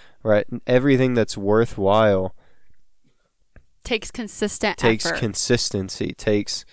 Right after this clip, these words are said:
Speaker 1: an identity change, takes building habits to create a better life for yourself or something more worthwhile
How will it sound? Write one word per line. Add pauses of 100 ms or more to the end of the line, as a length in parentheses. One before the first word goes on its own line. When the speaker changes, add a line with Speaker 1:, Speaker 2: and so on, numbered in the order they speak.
(1300)
Speaker 1:
an
identity
change,
takes (400)
building
habits
to (1200)
create (360)
a
better
life
for
yourself (260)
or
something
more
worthwhile